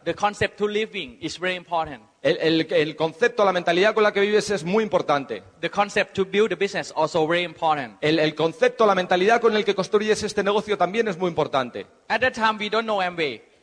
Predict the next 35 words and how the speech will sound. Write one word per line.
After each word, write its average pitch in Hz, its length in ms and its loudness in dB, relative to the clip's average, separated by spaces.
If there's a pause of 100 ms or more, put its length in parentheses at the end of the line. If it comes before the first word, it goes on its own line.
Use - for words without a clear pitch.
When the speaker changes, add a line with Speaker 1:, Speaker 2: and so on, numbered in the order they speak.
Speaker 2:
Y 147 140 2
a-, 175 100 6
en 180 160 0
ese 208 220 2
momento, 240 400 2
pues, 214 140 2
no 202 140 0
conocíamos 190 540 0
Amway. 196 400 2 (1000)
Speaker 1:
We 170 100 -4
just 208 240 -6
ask 196 240 -4
ourselves, 202 680 0 (360)
Speaker 2:
Eh, 151 220 2
simplemente 190 580 0
trabajamos, 190 760 2
eh, 170 360 4
nosotros. 190 680 -2 (420)
Speaker 1:
if 214 140 -2
we 240 80 0
work 214 260 0
hard, 202 240 -2 (460)
Speaker 2:
Y, 180 260 -4
y 175 60 -2
si, 165 360 0
y 160 120 0
si 165 160 -6
trabajábamos 175 680 2
duro 240 560 2
Speaker 1:
we 165 100 -2
have 208 200 0
a - 20 -2
lot 196 160 0
of 214 100 2
money, 196 360 -4